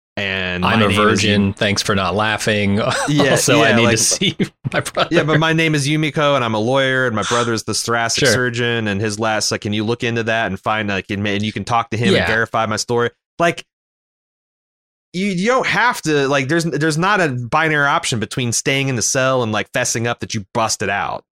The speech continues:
Speaker 2: Right, right.
Speaker 1: Um, so again, this smacked of the literal first thing that they thought of before lunch was served in the writer's room. And
Speaker 2: Mm-hmm.
Speaker 1: then they came back and, like, "What is ne-? Oh yeah, we want a John Wick scene with Daryl. Yeah. Okay.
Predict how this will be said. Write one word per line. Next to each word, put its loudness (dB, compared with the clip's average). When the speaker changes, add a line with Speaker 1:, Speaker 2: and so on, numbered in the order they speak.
Speaker 2:
Right, 0
right. 0
Speaker 1:
Um, -4
so -2
again, -2
this -2
smacked -4
of -2
the 2
literal 2
first -2
thing -2
that -4
they -2
thought 0
of -2
before -2
lunch -4
was -4
served -4
in -4
the -4
writer's -4
room. -6
And -8
Speaker 2:
Mm-hmm. 0
Speaker 1:
then 0
they -6
came -8
back -4
and, -6
like, -6
"What 0
is 0
ne-? -2
Oh 0
yeah, 4
we 2
want 2
a 2
John 0
Wick 0
scene -2
with -4
Daryl. 0
Yeah. 2
Okay. 0